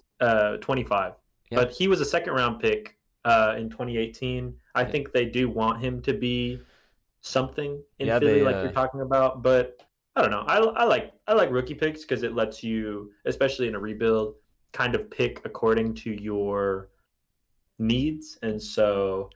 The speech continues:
Speaker 2: Yeah.
Speaker 1: and Daniel has Hunter Henry, I think, too. So
Speaker 2: That's true. That's true. And I will say it makes a lot more sense after this next trade we're gonna talk about.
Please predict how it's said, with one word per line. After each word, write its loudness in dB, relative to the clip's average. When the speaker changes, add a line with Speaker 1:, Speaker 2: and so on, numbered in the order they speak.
Speaker 2:
Yeah. -4
Speaker 1:
and 2
Daniel 2
has 0
Hunter 0
Henry, -4
I -4
think, -12
too. -8
So -6
Speaker 2:
That's -6
true. -14
That's -10
true. -12
And -4
I 0
will -2
say -4
it -4
makes -8
a -8
lot -2
more -10
sense -12
after -8
this -12
next -12
trade -6
we're -12
gonna -10
talk -12
about. -8